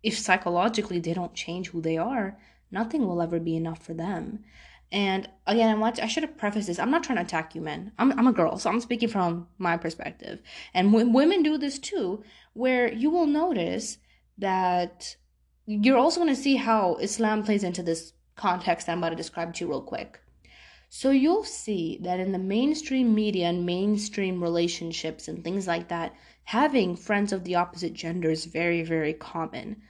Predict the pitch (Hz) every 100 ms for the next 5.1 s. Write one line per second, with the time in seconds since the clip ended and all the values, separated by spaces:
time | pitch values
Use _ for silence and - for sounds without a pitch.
0 | _ _ - 202 180 185 269 285 254 220
1 | 208 180 180 - 185 170 - - - -
2 | - _ _ _ _ _ _ _ _ _
3 | - 190 185 202 262 302 226 202 196 214
4 | 202 190 202 196 190 185 165 - 151 139
5 | -